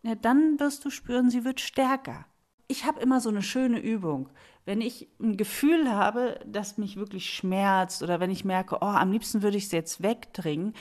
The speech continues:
drängen, dann lege ich mich hin. Dann nehme ich mich zurück aus dem, aus dem Alltagsgeschehen, äh, gehe an einem Ort, wo ich wirklich ganz für mich bin, leg mich hin und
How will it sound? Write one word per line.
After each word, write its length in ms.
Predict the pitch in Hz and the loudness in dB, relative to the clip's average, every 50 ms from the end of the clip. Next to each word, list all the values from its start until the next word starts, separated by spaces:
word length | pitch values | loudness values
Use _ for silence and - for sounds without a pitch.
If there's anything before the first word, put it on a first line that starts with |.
| - - - - _ - | -18 -20 -20 -20 _ -8
drängen, 480 | - 165 170 180 190 226 269 302 294 - - - - - _ _ _ _ _ _ _ _ _ _ _ | -2 0 2 4 6 4 4 4 2 -4 -18 -20 -20 -20 _ _ _ _ _ _ _ _ _ _ _
dann 160 | - 226 226 226 | -2 0 2 2
lege 240 | 233 277 311 294 | 4 2 2 0
ich 160 | 294 269 - - | -2 -2 0 0
mich 160 | 262 262 - | -2 0 0
hin. 320 | 220 180 147 135 135 135 _ _ _ _ _ _ _ - _ _ _ _ - | -2 -2 -2 -2 -6 -12 _ _ _ _ _ _ _ -20 _ _ _ _ -6
Dann 140 | - 175 190 | -2 0 4
nehme 160 | 220 233 247 | 4 4 4
ich 200 | 240 - - - | 4 2 -2 0
mich 280 | 220 220 226 220 - - | 2 2 2 2 -2 -2
zurück 420 | - 202 180 247 339 392 - - - | 0 2 4 4 4 4 2 0 2
aus 180 | 220 214 - | 2 2 2
dem, 340 | - 220 208 208 196 - - | -2 -2 -2 -2 -2 -4 -4
aus 160 | - 190 202 | -2 -4 -2
dem 160 | 196 214 208 - | 0 -2 0 4
Alltagsgeschehen, 1120 | - 202 226 277 302 302 294 294 - - - 240 - - 254 254 262 254 247 240 233 220 | 6 6 6 6 6 2 0 0 -6 -6 -6 -4 -2 0 2 2 4 4 4 2 2 -2
äh, 260 | - 85 101 - - 214 - - | -6 -6 -6 -6 -8 -10 -10 -10
gehe 320 | 202 202 208 233 226 - | -10 -4 0 2 2 4
an 100 | 226 226 | 4 2
einem 320 | 220 220 208 208 202 208 | 2 2 0 0 -2 -2
Ort, 480 | - - - 233 269 285 294 285 285 - | -2 0 4 6 6 8 6 6 4 2
wo 80 | 220 220 | 2 2
ich 140 | 220 220 | 2 2
wirklich 280 | 240 240 - 226 226 - | -4 -4 -4 -4 -6 -2
ganz 280 | - 262 349 427 - - | 0 0 0 0 0 -2
für 100 | 349 320 | 2 4
mich 320 | 302 294 302 294 - - | 4 4 4 0 -4 -2
bin, 200 | 294 294 269 262 | 2 2 4 4
leg 200 | 247 240 233 240 | 4 2 0 0
mich 160 | 220 214 - | -4 -4 -2
hin 280 | - 247 269 294 311 - - - - - - - - - - - | 0 2 4 4 2 0 -4 -18 -20 -20 -20 -20 -20 -20 -14 -4
und 460 | - 220 226 226 233 233 226 226 - | 0 0 2 2 2 0 0 -4 -10